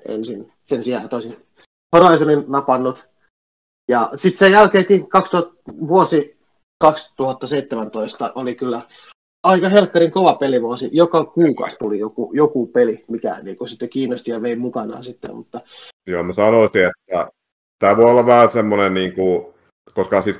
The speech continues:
Speaker 2: paljonhan on ollut hyviä pelivuosia, varsinkin jos on ollut niinku tosi
Speaker 1: Mm.
Speaker 2: kauan niinku seurannut pelejä ja pelannut
Speaker 1: Niin.
Speaker 2: pelejä, mut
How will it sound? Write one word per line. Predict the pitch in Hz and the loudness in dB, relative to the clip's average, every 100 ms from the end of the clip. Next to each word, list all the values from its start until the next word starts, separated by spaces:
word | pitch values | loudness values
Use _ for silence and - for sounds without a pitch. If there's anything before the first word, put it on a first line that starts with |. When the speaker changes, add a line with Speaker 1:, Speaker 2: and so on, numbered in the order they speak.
| _ - | _ 2
Speaker 2:
paljonhan | 123 131 110 101 | 6 6 4 2
on | |
ollut | 98 95 | 0 0
hyviä | 101 92 87 | 0 0 -2
pelivuosia, | 87 87 80 78 76 82 | -2 -2 -2 -6 -6 -2
varsinkin | 95 104 107 101 | 0 0 2 0
jos | 92 | 0
on | 92 | 0
ollut | 90 | 0
niinku | 87 85 | -4 -6
tosi | 95 90 120 | -4 -4 -2
Speaker 1:
Mm. | |
Speaker 2:
kauan | 95 87 85 80 78 76 _ _ _ _ - | 0 0 0 -4 -6 -14 _ _ _ _ -16
niinku | 85 80 | -14 -6
seurannut | 87 80 76 73 69 - _ _ | -4 -4 -4 -8 -12 -16 _ _
pelejä | - 78 71 69 | -10 -8 -6 -8
ja | |
pelannut | - 139 135 107 | -4 0 0 -2
Speaker 1:
Niin. | - | -10
Speaker 2:
pelejä, | 73 69 78 | -8 -8 -8
mut | 85 | -10